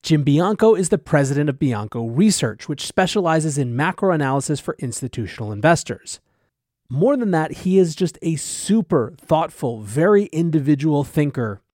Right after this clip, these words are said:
who's able to tread easily from TradFi to crypto and back again in an incredibly coherent way.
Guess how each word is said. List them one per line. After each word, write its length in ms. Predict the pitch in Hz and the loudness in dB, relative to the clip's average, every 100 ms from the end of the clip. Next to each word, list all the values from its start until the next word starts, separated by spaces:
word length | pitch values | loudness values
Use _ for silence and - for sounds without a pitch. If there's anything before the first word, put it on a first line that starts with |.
| _ - | _ -8
who's 220 | - 151 | 0 4
able 160 | 190 196 | 4 2
to 80 | 165 | -2
tread 340 | - 170 147 - | 2 0 0 -2
easily 460 | 156 170 175 180 | 0 0 2 0
from 360 | 165 - 131 110 | -2 -2 -4 -4
TradFi 760 | - 180 185 165 190 165 170 156 | -2 0 2 0 0 2 2 -2
to 160 | - | -4
crypto 480 | - - 185 185 170 | -4 -2 -2 0 -2
and 200 | 135 117 | -2 -2
back 240 | 143 151 | 0 0
again 480 | 175 131 139 135 135 - - | -2 -2 0 0 -4 -8 -4
in 160 | 151 | -2
an 140 | 156 151 | -2 -2
incredibly 720 | 143 - - 196 185 160 147 | -4 -6 -4 0 2 2 0
coherent 520 | 143 120 120 101 107 | 0 -2 -2 -6 -4
way. 380 | 123 127 95 | 0 0 0